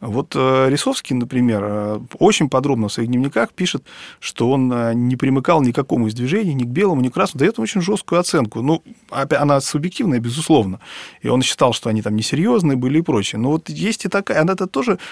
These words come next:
э, точка зрения, не то чтобы, вот, понимаете, один Рисовский так считал. Поэтому не нужно, э, вот, э, ну, жизнь, она намного более сложная, и там представлено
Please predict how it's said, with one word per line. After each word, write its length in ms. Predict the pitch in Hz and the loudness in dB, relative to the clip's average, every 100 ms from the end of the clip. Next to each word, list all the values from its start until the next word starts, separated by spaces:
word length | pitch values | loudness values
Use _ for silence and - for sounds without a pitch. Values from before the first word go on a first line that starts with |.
| - - - | -18 -20 -8
э, 180 | - 131 | -2 0
точка 320 | 127 175 160 | 2 0 0
зрения, 420 | 156 196 190 165 | 2 2 2 0
не 160 | 147 151 | 0 2
то 140 | 185 | 2
чтобы, 240 | 175 160 139 | 0 0 -2
вот, 140 | 135 | 0
понимаете, 240 | 139 135 127 | -2 0 2
один 180 | 139 | 2
Рисовский 460 | 143 151 160 - 117 | 2 2 0 0 -4
так 160 | 123 - | -6 -4
считал. 420 | 156 - - - _ - - - - | -6 -4 -8 -10 _ -20 -20 -14 -6
Поэтому 240 | - 156 | 2 4
не 120 | 170 | 6
нужно, 280 | 208 214 180 | 6 4 2
э, 460 | 151 127 120 120 117 | 2 2 0 -2 -4
вот, 220 | 120 123 196 175 | -6 -10 -12 -10
э, 20 | |
ну, 460 | 120 120 147 80 67 - 113 113 123 | -8 -8 -6 -6 -6 -8 -8 -6 -4
жизнь, 320 | 131 208 156 | -2 0 0
она 200 | 160 143 | 0 0
намного 360 | 156 202 180 | -2 -2 0
более 280 | 151 175 123 | 0 0 0
сложная, 500 | - 196 170 120 104 | -2 0 0 0 -2
и 280 | 107 107 107 | -2 -4 -4
там 240 | - 120 | -8 -12
представлено 640 | 131 127 - 156 160 143 | -8 -8 0 0 0 -2